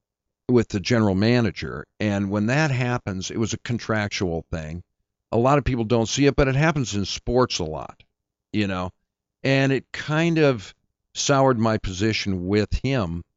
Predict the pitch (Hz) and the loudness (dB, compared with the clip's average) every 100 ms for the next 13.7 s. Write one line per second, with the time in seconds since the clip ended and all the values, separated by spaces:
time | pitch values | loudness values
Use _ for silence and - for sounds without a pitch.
0 | _ _ - 107 104 101 113 113 110 101 | _ _ -8 -2 0 0 2 4 2 2
1 | 107 104 - 95 87 92 _ _ - 95 | 2 0 -2 -2 -2 -6 _ _ -8 -6
2 | - - 82 - 90 87 85 76 _ - | -6 -10 -10 -6 -6 -6 -8 -10 _ -16
3 | 82 - 98 76 87 92 - 104 92 - | -10 -6 -6 -6 -8 -8 -4 -4 -6 -6
4 | 107 98 90 - 87 95 - 90 - 82 | -4 -4 -4 -6 -6 -6 -6 -6 -6 -6
5 | 85 - - _ _ _ 95 98 92 - | -6 -12 -20 _ _ _ -6 -4 -4 -2
6 | 101 98 107 98 95 - 101 98 82 80 | -2 -2 -2 -2 -4 0 2 2 -2 -6
7 | 82 85 - _ _ - 101 101 101 101 | -8 -8 -14 _ _ -12 -6 -4 -2 -2
8 | 101 107 107 104 104 98 127 120 113 104 | -4 -2 -2 -2 -2 -2 -2 0 0 -2
9 | 127 127 113 104 - 92 113 101 95 - | -2 -2 -2 -4 -6 -6 -4 -2 -4 -2
10 | 95 - - 120 - 90 104 - 107 117 | -6 -6 -6 -6 -6 -6 -6 -4 -4 -4
11 | 92 76 87 82 95 90 - 107 110 90 | -6 -8 -10 -10 -10 -10 -8 -8 -6 -8
12 | 78 90 110 85 80 - 82 78 76 _ | -8 -6 -6 -6 -8 -8 -8 -8 -12 _
13 | _ _ _ _ - 127 98 | _ _ _ _ 0 2 0